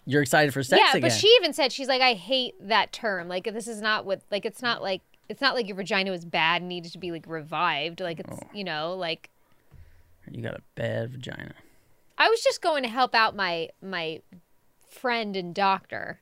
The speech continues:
Speaker 1: So here's what I
Speaker 2: So
Speaker 1: wanna
Speaker 2: I'm
Speaker 1: know.
Speaker 2: happy to talk about it here, but I don't really want it, people to just sit and wonder about my vagina anymore.
Speaker 1: No, they never do that. I mean, Jimmy, whether you talk about it or not, that's what they're doing. When, when you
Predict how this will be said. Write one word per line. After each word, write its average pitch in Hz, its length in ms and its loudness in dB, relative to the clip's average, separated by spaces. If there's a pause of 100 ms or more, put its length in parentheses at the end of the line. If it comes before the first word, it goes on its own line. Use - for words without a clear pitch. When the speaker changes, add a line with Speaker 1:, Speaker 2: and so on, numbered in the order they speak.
Speaker 1:
So 196 160 8
here's 208 200 6
what 214 80 6
I 202 40 8
Speaker 2:
So 190 40 6
Speaker 1:
wanna 170 140 6
Speaker 2:
I'm 160 80 6
Speaker 1:
know. 156 100 6
Speaker 2:
happy 294 220 4
to 269 80 -4
talk 240 240 2
about 196 160 0
it 185 60 -8
here, 180 260 -4
but 180 100 -4
I 190 80 0
don't 214 160 -6
really 202 220 -4
want 185 160 -4
it, 175 100 -8 (200)
people 202 260 -8
to 170 80 -6
just 170 260 -12
sit - 140 -8
and 175 100 -12
wonder 175 300 -6
about 160 200 -6
my 151 120 -8
vagina 147 420 -10
anymore. 117 260 -14
Speaker 1:
No, 170 200 4
they 127 100 2
never 139 180 4
do 131 100 2
that. 127 220 2
I 120 60 0
mean, 127 160 2
Jimmy, 113 320 -2
whether 123 180 2
you 123 80 2
talk 135 200 0
about 117 180 0
it 107 60 -4
or 107 60 -4
not, 110 280 -4 (120)
that's - 240 -10
what 117 80 -6
they're - 100 -6
doing. 107 320 -6 (640)
When, 143 320 2
when 147 180 4
you 165 380 2